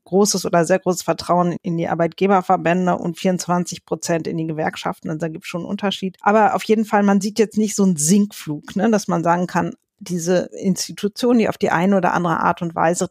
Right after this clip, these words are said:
diese Gesellschaft ja auch tragen, die verlieren permanent an Vertrauen. Es gibt eine Ausnahme und das ist die Bundesregierung. Das Vertrauen sinkt kontinuierlich und tatsächlich ist der Teil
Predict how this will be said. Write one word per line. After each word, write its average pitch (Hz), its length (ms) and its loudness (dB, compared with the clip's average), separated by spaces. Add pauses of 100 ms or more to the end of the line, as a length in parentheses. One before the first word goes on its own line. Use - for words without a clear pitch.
diese 175 160 -6
Gesellschaft 175 600 -2
ja - 100 -4
auch - 120 -12
tragen, 175 600 -2
die 190 120 -4
verlieren 185 680 2 (100)
permanent 165 680 0
an - 120 -10
Vertrauen. - 500 -12
Es - 140 -10
gibt - 260 -4 (220)
eine 202 500 2
Ausnahme 180 880 -2 (160)
und 190 140 2
das 190 160 2
ist - 140 -4
die 196 40 -2
Bundesregierung. 170 840 -6
Das 175 260 0
Vertrauen 185 520 2
sinkt 185 280 2
kontinuierlich 185 880 0
und 175 140 -4
tatsächlich 175 540 -2 (180)
ist 196 200 -8
der 160 140 -2
Teil 185 420 2